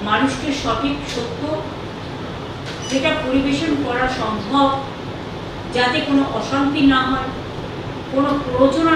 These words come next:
না হয়, কোনো হিংসা না ছড়ায়, কোনো সন্ত্রাস না ছড়ায়, সেদিকে লক্ষ্য রেখে কাজ করার জন্য আবেদন করছি। আজকে দুপুরবেলায়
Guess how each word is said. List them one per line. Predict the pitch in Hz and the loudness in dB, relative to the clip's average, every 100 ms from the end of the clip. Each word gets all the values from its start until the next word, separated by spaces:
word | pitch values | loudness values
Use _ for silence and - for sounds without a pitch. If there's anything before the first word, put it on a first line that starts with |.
| 277 | 4
না | 269 254 | 4 4
হয়, | 247 240 - - - - - - - - - - - - - - - - - | 0 -2 -4 -6 -8 -8 -8 -8 -8 -8 -10 -10 -10 -8 -8 -6 -6 -8 -6
কোনো | 254 277 285 | 0 4 4
হিংসা | 269 269 - 320 302 | 8 6 6 2 2
না | 277 262 | 4 2
ছড়ায়, | 269 226 220 214 - - - - - - - - - | 0 -2 -2 -6 -8 -8 -8 -8 -8 -8 -10 -10 -4
কোনো | 262 277 277 | 2 4 2
সন্ত্রাস | 240 240 247 339 339 269 | -2 -4 2 2 4 2
না | 262 - | 2 -2
ছড়ায়, | 208 - - - - - - - - - - - - 226 - | -6 -6 -6 -8 -8 -8 -4 -4 -4 -8 -8 -8 -8 -8 -6
সেদিকে | 247 277 294 302 269 | -2 2 2 4 4
লক্ষ্য | 269 - 277 | 2 0 2
রেখে | 269 285 320 330 - - - - - - - | 2 2 -4 -4 -8 -10 -10 -10 -8 -8 -6
কাজ | 226 233 - | -2 -2 -2
করার | 269 269 277 | 0 2 4
জন্য | 277 277 277 | 4 4 4
আবেদন | 208 208 196 196 | 0 -2 -2 -4
করছি। | 196 - - - - - - - - - - - - - - - - - - - | -6 -6 -6 -8 -8 -8 -6 -6 -4 -6 -8 -6 -6 -4 -6 -6 -10 -8 -8 -4
আজকে | - 285 285 | -4 0 0
দুপুরবেলায় | 277 302 294 311 311 311 | 0 2 4 4 6 4